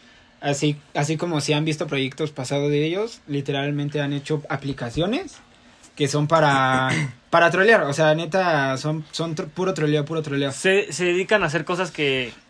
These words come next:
Speaker 2: la sociedad no ve como correctas, pero pues como
Speaker 1: Ujú.
Speaker 2: les vale,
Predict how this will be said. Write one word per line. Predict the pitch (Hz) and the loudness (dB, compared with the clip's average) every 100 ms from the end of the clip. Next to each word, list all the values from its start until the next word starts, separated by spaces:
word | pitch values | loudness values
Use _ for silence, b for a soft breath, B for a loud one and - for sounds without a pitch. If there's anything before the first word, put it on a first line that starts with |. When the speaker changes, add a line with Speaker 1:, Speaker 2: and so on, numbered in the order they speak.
| _ - | _ -6
Speaker 2:
la | 147 143 139 135 135 135 131 131 | 2 2 2 0 0 0 -2 -2
sociedad | 151 135 147 160 | -4 0 2 2
no | 170 | 2
ve | 156 160 156 147 - _ _ | 2 4 2 0 -6 _ _
como | 139 131 | -8 -4
correctas, | 139 151 170 240 247 | 0 0 0 -2 -4
pero | - 127 | -4 -8
pues | - | -8
como | - 143 | -2 0
Speaker 1:
Ujú. | 147 | 2
Speaker 2:
les | 127 123 | 2 2
vale, | 156 180 214 | 4 4 -2